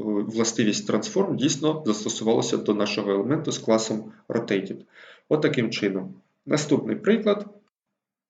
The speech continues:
Звісно, тут ви можете погратися, позмінювати, по, по, е,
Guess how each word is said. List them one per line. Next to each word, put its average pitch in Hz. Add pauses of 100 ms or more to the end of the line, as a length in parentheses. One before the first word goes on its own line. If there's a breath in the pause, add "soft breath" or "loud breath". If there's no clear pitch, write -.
(160)
Звісно, 131
тут 113
ви 110
можете 107
погратися, 139
позмінювати, 110
по, -
по, 104 (340 loud breath)
е, 104